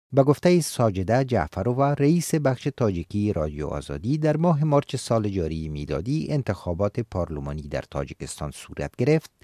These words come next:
و با محروم ساختن دو حزب مهم مخالف از داشتن کرسی در پارلمان، به هر نوع تعدد سیاسی در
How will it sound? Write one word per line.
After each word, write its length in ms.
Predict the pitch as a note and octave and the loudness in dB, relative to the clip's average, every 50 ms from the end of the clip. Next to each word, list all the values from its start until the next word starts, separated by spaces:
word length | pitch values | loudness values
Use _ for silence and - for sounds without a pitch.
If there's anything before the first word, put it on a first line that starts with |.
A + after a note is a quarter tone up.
| - - - - - - - - C#3+ | -20 -20 -20 -20 -20 -20 -4 2 4
و 100 | D3 C#3 | 4 6
با 200 | C#3+ E3 F3+ F#3 | 6 6 6 6
محروم 400 | E3+ D3 B2+ G#2+ G2 B2 A2 G2 | 4 4 2 2 2 0 0 0
ساختن 420 | - - G#2 F#2+ - - B2 B2+ | 0 0 0 0 0 0 -2 0
دو 380 | C3 B2+ B2 B2 D#3 D#3 C3+ - - | 0 -2 0 2 4 4 4 4 2
حزب 280 | C#3+ D3+ C3+ B2 C3 | 0 0 2 2 2
مهم 380 | B2+ A2+ F#2 D#2+ E2 G2+ A#2 A#2+ | 2 2 2 0 0 0 0 2
مخالف 680 | A2 G2+ F2+ D2 - - - D2 F2 G#2+ A#2+ - - - - | 2 0 0 -2 -4 -4 -4 -2 -2 -2 -2 -4 -8 -8 -4
از 220 | - B2+ G#2 F2 | -2 -2 -2 -2
داشتن 420 | F2 F#2 E2 - - - F#2+ G2 F#2+ | -2 -4 -4 -4 -4 -6 -4 -4 -6
کرسی 420 | - - D2+ - - - F2 E2 | -6 -8 -10 -10 -10 -8 -8 -6
در 180 | - C#2+ B1+ - - | -6 -6 -8 -8 -8
پارلمان، 600 | - C#2+ C2 - B1+ B1+ C#2 F#2 A#2+ D3 E3 F3 - - - - - - - - B2+ | -8 -6 -6 -6 -8 -8 -4 -2 0 0 0 -2 -6 -10 -16 -20 -20 -20 -12 -4 0
به 100 | C3 B2 | 0 2
هر 240 | A2 C#3 E3 D#3+ | 2 2 2 2
نوع 220 | D#3+ D#3+ D#3 D#3 D3+ | 2 2 2 2 0
تعدد 560 | - - G#2+ G2 F#2+ F#2 F#2 G#2+ A2+ A#2+ A#2 | 0 2 2 2 2 2 0 0 0 0 -2
سیاسی 500 | - - - F#2 D#2+ D2 - - A#2 A#2+ | -2 -4 -4 -4 -6 -6 -6 -6 -6 -2
در 180 | A#2+ B2 G#2+ | 0 2 0